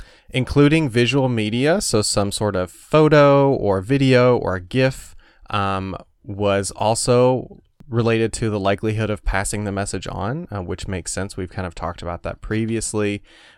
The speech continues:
Um, also using an exclamation mark in your tweets also leads to more likelihood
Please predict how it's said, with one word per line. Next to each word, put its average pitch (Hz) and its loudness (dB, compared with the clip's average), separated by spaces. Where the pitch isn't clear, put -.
Um, 104 -2
also 120 0
using 117 -2
an 95 -6
exclamation 107 -6
mark 143 -6
in 123 -4
your 131 0
tweets - -4
also 101 -2
leads 104 -4
to 104 -6
more 101 -4
likelihood 95 -6